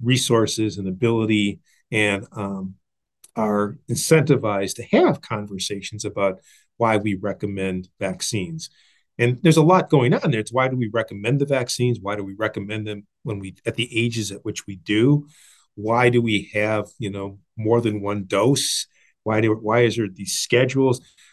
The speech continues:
None of those things I don't think we, we really educate people about. And, and I think that one of the things that struck me when I started the immunization program, and I was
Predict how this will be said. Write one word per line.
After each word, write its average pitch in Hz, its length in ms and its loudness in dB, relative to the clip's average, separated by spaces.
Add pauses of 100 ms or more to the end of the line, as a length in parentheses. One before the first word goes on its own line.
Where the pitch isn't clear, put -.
None 226 180 6
of - 120 -20
those 165 220 4
things 123 200 4
I 120 40 0
don't 120 180 0
think 120 160 -6
we, 110 160 -12
we 107 180 -8
really 110 440 0
educate 120 400 -2
people 95 520 -14 (200)
about. 110 400 0
And, 143 200 4 (120)
and 165 80 2
I 165 60 4
think 202 200 2
that 147 180 -6
one 190 140 4
of 190 60 6
the 139 60 0
things 135 140 0
that 110 100 -8
struck 131 320 -4
me 113 100 -4
when 101 100 -6
I 101 40 -10
started 101 420 -4 (320)
the 110 80 -8
immunization 104 580 -6
program, 95 600 -10
and 151 100 4
I 208 80 6
was 123 280 2